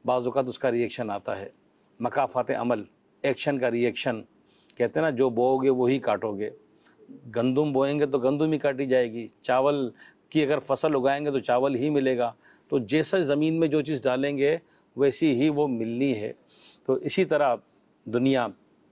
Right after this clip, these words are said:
मकाफ़ात अमल, एक्शन का रिएक्शन है। कई ऐसे मामलात हैं कि दुनिया में भी बंदा देख लेता है, किसी के साथ बुराई करे, किसी को तकलीफ़ पहुंचाए, अ, किसी को अजियत पहुंचाए,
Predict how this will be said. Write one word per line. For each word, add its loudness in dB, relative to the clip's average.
मकाफ़ात -2
अमल, -2
एक्शन -2
का 0
रिएक्शन -4
है। -10
कई 2
ऐसे 0
मामलात 0
हैं -2
कि -2
दुनिया 0
में 0
भी 4
बंदा 0
देख 0
लेता -2
है, -10
किसी -2
के 0
साथ 0
बुराई 2
करे, 0
किसी 0
को 2
तकलीफ़ 0
पहुंचाए, 0
अ, -10
किसी 2
को 0
अजियत 0
पहुंचाए, 0